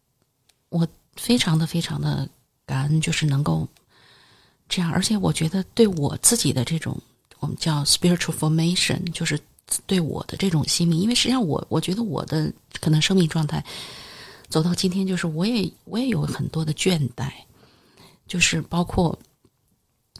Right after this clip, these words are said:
你说的这种，就是这种，嗯，我，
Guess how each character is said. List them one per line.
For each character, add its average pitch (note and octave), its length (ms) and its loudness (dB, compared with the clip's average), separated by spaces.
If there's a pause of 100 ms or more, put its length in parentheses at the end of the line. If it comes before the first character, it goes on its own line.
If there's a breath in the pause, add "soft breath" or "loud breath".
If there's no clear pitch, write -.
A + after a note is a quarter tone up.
(120)
你 D#3+ 140 8
说 - 180 2
的 D#3+ 100 0
这 D#3 160 -2
种， C3 200 -4 (200)
就 - 120 -6
是 - 200 -2
这 - 140 -4
种， - 180 -4 (540)
嗯， B2+ 220 -16 (260)
我， D3+ 180 -12